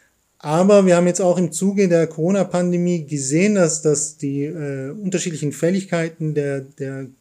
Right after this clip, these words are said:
Terminkontrakte, äh, mit deutlich unterschiedlichen Preisen einhergehen können.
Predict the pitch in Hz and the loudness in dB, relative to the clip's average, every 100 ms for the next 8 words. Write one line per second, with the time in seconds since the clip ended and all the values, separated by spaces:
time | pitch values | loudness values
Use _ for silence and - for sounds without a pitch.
0 | - 139 143 135 139 139 135 - 135 127 | -10 -6 -6 -6 -8 -8 -10 -4 -4 -4
1 | - - _ _ - 143 131 127 131 143 | -12 -20 _ _ -12 -6 -4 -4 -4 0
2 | 180 208 220 214 190 190 175 - 156 147 | 4 4 4 2 0 0 -2 -4 -6 -6
3 | 131 - 156 190 196 202 190 185 180 190 | -8 -2 0 2 0 -4 -2 0 0 -2
4 | 185 185 185 165 175 180 - | -2 -6 -4 -4 -4 -4 -8